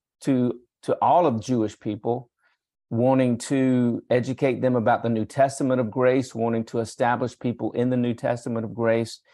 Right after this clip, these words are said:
so they could experience all that God had done for them in Christ. I think those who were the caretakers of the letters are those whom the letters were being sent to. And of course, copies were made of the letters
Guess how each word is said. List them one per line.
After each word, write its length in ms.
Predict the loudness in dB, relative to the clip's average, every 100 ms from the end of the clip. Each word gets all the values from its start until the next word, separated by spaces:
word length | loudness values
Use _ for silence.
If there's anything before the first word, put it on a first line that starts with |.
| _ _ _
so 180 | 0 2
they 160 | 2 0
could 160 | 0
experience 1000 | -2 -4 -8 0 2 2 2 0 -4 -10 -2
all 220 | 2 2
that 160 | 0 0
God 220 | 0 0
had 100 | -2
done 220 | -4 -6
for 140 | -8
them 340 | -6 -4 -6 -8 _ -8
in 180 | -8
Christ. 640 | -8 -4 -2 -2 -4 -10 _ _ _ _ _ _
I 100 | -10
think 340 | -2 0 0 -2 _ -8 -8 -8 -6
those 400 | 2 4 2 0
who 140 | 0
were 160 | 0 0
the 160 | -2
caretakers 720 | -6 -2 -2 0 -2 -2 -6 0
of 240 | 0 2
the 100 | 0
letters 420 | 2 2 2 -2
are 160 | -4 -2
those 360 | 0 -2 -4
whom 480 | -8 -8 -6 -10 -14 _ -14 -6
the 80 |
letters 340 | 0 0 -2 -6
were 140 | -8
being 320 | -6 -6 -8
sent 340 | -8 -8 -8 -8
to. 260 | -10 -10 -12 _ -10
And 80 | -6
of 60 | -2
course, 240 | 0 0
copies 440 | 2 0 2 -2 -2
were 120 | 0
made 240 | 2 0
of 80 | -2
the 80 | -4
letters 560 | -2 -2 -4 -6 -14